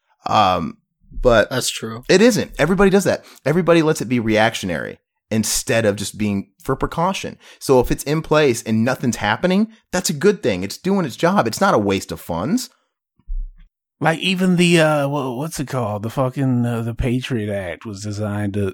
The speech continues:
Speaker 3: to catch these people. And, like, apparently they knew about, like, the Boston bomber and shit before he did anything.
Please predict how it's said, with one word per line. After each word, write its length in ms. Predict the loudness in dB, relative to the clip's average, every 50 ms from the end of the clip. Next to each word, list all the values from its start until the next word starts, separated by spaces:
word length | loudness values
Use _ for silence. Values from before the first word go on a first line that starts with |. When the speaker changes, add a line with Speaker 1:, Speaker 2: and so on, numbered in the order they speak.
| -6 -6
Speaker 3:
to 100 | -8 -6
catch 280 | -4 -2 -4 -4 -4 -4
these 140 | -8 -8
people. 440 | -6 -6 -6 -6 -6 -6 -6 -6 -4
And, 140 | -4 -4 -4
like, 240 | -4 -6 -6 -10 -12 _ _ _ _ _ _ _
apparently 420 | -4 0 2 4 4 4 4 2 4
they 140 | 4 6 6
knew 260 | 8 8 8 8 8
about, 280 | 8 6 8 8 8
like, 180 | 6 6 4 2
the 80 | 0 2
Boston 460 | 4 4 6 4 4 2 0 -2 -2
bomber 440 | -2 0 0 0 0 0 0 0 0
and 100 | 0 0
shit 240 | 0 0 -2 -2
before 340 | -2 -6 -4 -2 -2 -2 0
he 180 | 0 -2 -2 0
did 240 | 2 2 4 4 4
anything. 560 | 4 4 4 4 4 2 4 4 2 2